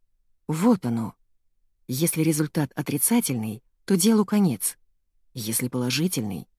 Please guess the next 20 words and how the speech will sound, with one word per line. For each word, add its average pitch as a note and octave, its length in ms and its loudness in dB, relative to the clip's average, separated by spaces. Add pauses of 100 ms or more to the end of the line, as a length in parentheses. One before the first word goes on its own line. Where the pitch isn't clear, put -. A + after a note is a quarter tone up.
(1700)
"Послушай, B2+ 500 -2
Сьюзен, C3 540 0
послушай D#3 600 2
меня". A#2 320 -4 (1080)
Ник G#3 340 2
говорит D#3 460 -2
медленно F#3 460 4
и - 20 2
спокойно. B2 680 -2 (600)
Я C3 180 -4
пытаюсь D#3+ 400 -4
сосредоточиться D3+ 880 -2
на D3+ 80 0
его C#3+ 180 -2
словах. D#3 540 -4 (760)
"Ты D#3 140 0
не E3 160 2
обязана E3+ 520 2
вскрывать D3 440 -2
конверт. C#3+ 560 -4